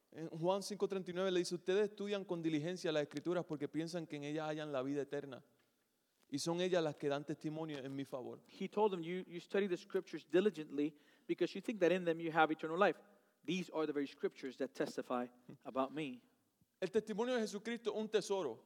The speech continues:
Speaker 2: The testimony of Jesus Christ is a treasure
Speaker 1: Porque nuestro corazón era de piedra,
Speaker 2: because our heart was made of stone,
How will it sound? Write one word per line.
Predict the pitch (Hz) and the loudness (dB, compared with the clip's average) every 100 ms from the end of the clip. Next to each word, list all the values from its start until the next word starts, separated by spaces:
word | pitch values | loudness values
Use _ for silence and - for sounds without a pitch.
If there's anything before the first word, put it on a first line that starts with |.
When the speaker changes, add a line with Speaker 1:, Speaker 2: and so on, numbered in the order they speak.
| - | 4
Speaker 2:
The | 165 156 127 | 6 6 4
testimony | 262 - 196 185 | 2 4 2 2
of | 170 | 0
Jesus | 175 - | -2 -4
Christ | - 175 160 | 6 6 6
is | |
a | 165 | -6
treasure | - 202 190 139 127 117 _ _ _ - | 0 0 0 -4 -10 -14 _ _ _ -10
Speaker 1:
Porque | 151 139 151 143 - | -10 -4 -2 -4 -4
nuestro | 143 143 | -12 -8
corazón | 143 143 139 180 | -4 -2 -2 -4
era | 151 | -2
de | 143 | -4
piedra, | 135 123 104 127 _ | -4 -10 -10 -16 _
Speaker 2:
because | 139 - 143 | -4 -2 0
our | 143 131 | 0 -2
heart | 160 180 151 | 0 2 2
was | 147 | -2
made | 143 | -8
of | 135 | -8
stone, | - 143 131 | -8 -8 -8